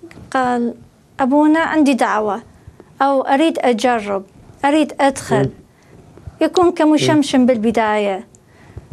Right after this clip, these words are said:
Speaker 1: فحضرتك، آه، شلون تستقبله؟ أو شلون تعرف إنه فعلًا الدعوة مالته حقيقية؟
Speaker 2: أحد الأشخاص حاليًا هو طلب من عندي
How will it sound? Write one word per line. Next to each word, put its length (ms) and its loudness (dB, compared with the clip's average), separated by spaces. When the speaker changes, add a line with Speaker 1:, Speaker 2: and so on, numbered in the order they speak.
Speaker 1:
فحضرتك، 680 -2
آه، 380 2
شلون 300 0
تستقبله؟ 840 -2
أو 80 2
شلون 240 2
تعرف 340 0
إنه 260 4
فعلًا 500 0
الدعوة 380 2
مالته 320 0
حقيقية؟ 720 -2
Speaker 2:
أحد 180 2
الأشخاص 460 0
حاليًا 420 2
هو 280 2
طلب 300 0
من 120 -2
عندي 720 0